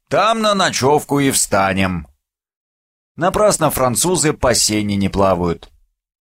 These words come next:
Тут так интересно! Форт Нотр-Дам больше всего похож на форт Боярд. Только ниже, существенно ниже.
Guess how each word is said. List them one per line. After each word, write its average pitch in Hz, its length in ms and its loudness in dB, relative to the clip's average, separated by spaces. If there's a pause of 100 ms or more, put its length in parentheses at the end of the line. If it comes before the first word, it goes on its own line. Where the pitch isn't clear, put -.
(120)
Тут - 260 -8
так 196 280 2
интересно! 151 1500 2 (400)
Форт - 600 -2
Нотр-Дам 101 800 -2
больше 113 280 0
всего 92 320 -2
похож 95 440 -2
на 85 100 -2
форт 85 380 -6
Боярд. 80 640 -4 (580)
Только 196 300 -2
ниже, 104 400 -4 (280)
существенно 127 920 -2
ниже. 87 380 -4